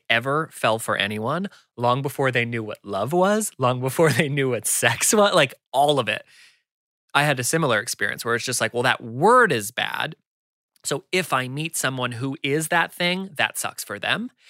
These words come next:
And if I am that thing, that really sucks." And so you clearly have a similar <laughs> upbringing. At what point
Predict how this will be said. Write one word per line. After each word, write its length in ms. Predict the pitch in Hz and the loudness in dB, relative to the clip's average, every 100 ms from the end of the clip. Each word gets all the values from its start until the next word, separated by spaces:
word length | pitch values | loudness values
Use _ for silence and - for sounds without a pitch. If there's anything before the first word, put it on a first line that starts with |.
| - | -4
And 140 | 123 117 | -2 -2
if 120 | 113 - | -6 0
I 200 | 151 196 | 4 6
am 220 | 214 147 120 | 4 2 2
that 220 | 107 - | 0 0
thing, 320 | 113 110 110 | -4 -2 -2
that 220 | 113 110 - | 0 0 -2
really 920 | 104 104 104 110 113 110 101 98 - | -10 -10 -8 -6 -4 -4 -4 -8 -10
sucks." 520 | - - - - - - _ _ | -8 -10 -10 -12 -12 -14 _ _
And 120 | 127 | -4
so 80 | 127 | -2
you 560 | 123 135 139 135 139 - _ _ _ _ _ _ _ | -2 -2 -4 -8 -10 -16 _ _ _ _ _ _ _
clearly 320 | - 110 135 | -8 -6 -4
have 140 | 160 170 | -4 -4
a 60 | |
similar 460 | 190 214 220 233 254 - | -2 -2 -2 -2 -2 -2
<laughs> 80 | - | 0
upbringing. 560 | 330 403 - 123 120 120 | 0 0 0 0 2 0
At 200 | 151 180 | 0 4
what 240 | 220 269 | 2 2
point 320 | - 208 175 | 2 2 2